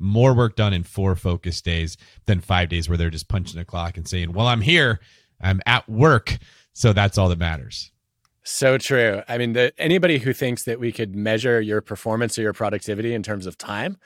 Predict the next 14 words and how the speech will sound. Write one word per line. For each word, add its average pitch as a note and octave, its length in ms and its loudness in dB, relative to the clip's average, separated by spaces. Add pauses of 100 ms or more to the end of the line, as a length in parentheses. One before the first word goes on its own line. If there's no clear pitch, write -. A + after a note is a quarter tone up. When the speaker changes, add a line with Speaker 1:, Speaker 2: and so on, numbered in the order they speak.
(280)
Speaker 2:
like, D#3+ 200 -14
no, C#4+ 260 2
it's C#3 100 -2
supposed A3+ 260 -2
to A3 60 -2
be F3+ 220 2
the C#3 160 -4
value A#2 520 -2
that F2 160 -14
you G2 120 -10
create. F2 400 -10 (240)
Speaker 1:
That's - 80 -10
exactly F2 460 -4
right. G2+ 240 -4